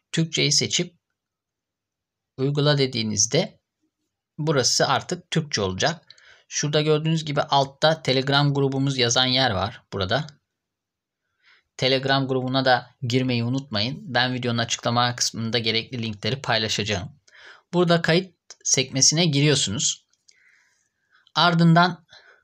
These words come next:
buraya bir takma ad belirliyorsunuz. Yani kendiniz belirlersiniz.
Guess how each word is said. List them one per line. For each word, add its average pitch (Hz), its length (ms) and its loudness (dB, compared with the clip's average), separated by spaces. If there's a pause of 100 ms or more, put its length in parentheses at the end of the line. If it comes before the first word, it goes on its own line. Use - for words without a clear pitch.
(380)
buraya 151 580 4 (1300)
bir 151 280 -4
takma 151 340 0
ad 151 180 -2
belirliyorsunuz. 107 800 0 (760)
Yani 101 400 -6 (640)
kendiniz 131 440 -2
belirlersiniz. 120 1000 0